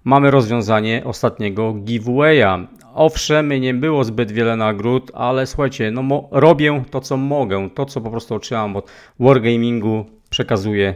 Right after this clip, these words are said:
dla was. Bardzo serdecznie chciałem wam podziękować za to, że wzięliście udział i doskonale wiemy, nie każdy może wygrać w tym akurat giveawayu, dlatego że nagrody są znikome, bym powiedział, ale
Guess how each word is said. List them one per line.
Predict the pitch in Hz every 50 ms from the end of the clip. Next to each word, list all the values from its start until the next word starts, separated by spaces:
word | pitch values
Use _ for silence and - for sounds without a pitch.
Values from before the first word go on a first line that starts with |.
| - -
dla | 101 95 101 113 117 120 113
was. | 98 95 90 - - -
Bardzo | 131 170 170 143 156 135
serdecznie | - 156 127 123 139 139 139 - 143
chciałem | 131 - 151 135 123 113
wam | 120 120 117
podziękować | 117 - 131 110 117 127 120 - - 135 123 117 117 113 - - -
za | - 123 104 123 127 127
to, | - 127 117
że | 104 95 107 107 98
wzięliście | 87 95 104 104 123 131 127 120 117 113 - - - 131 107 104 - -
udział | - 127 123 110 110 120 113 117 117 120 -
i | - 147 147
doskonale | 156 160 151 - 170 156 156 156 156 156 151
wiemy, | 139 135 143 165 165 160 139 104 95 92 90 90
nie | 98 104 104
każdy | - - 120 123 117 104 101 98 101 98
może | 98 104 95 101 107
wygrać | 101 104 104 92 101 110 117 127 135 - -
w | - - -
tym | - 120 104 104
akurat | 107 - - - 110 101 - - 104
giveawayu, | 92 98 98 92 101 95 98 101 110 117
dlatego | 107 110 107 - 107 101 104
że | 92 110 110 107 - - - - _ _ -
nagrody | 120 120 123 117 123 123 117 110 120 117 110
są | - - 120 113 110 107 104 - _ _ _ _ - - - - - - _ _ _ -
znikome, | 131 131 147 170 170 175 - 220 208 170 117 95 92 92 90
bym | 92 101 98
powiedział, | 87 - 101 95 98 92 - - 123 131 143 -
ale | - 156 185 185 165 147 139 120